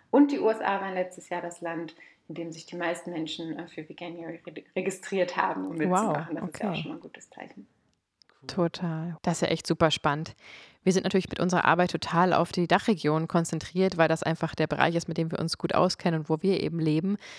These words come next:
Speaker 2: Aber das fand ich jetzt grad sehr, sehr spannend, mal zu hören, wie es einfach in anderen Ländern abläuft und dass es da natürlich doch große Unterschiede gibt. Ich war selber schon mal in Chile, leider kurz bevor ich vegan wurde, aber ich muss auch sagen, dass ich da schon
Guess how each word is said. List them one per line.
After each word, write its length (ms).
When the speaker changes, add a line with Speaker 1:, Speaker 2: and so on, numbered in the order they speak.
Speaker 2:
Aber 180
das 140
fand 160
ich 80
jetzt 140
grad 140
sehr, 200
sehr 100
spannend, 320
mal 120
zu 180
hören, 260
wie 60
es 100
einfach 240
in 100
anderen 220
Ländern 320
abläuft 460
und 60
dass 100
es 80
da 80
natürlich 260
doch 280
große 380
Unterschiede 480
gibt. 300
Ich 140
war 140
selber 240
schon 160
mal 80
in 60
Chile, 300
leider 280
kurz 260
bevor 380
ich 120
vegan 460
wurde, 300
aber 180
ich 100
muss 160
auch 200
sagen, 260
dass 120
ich 100
da 160
schon 180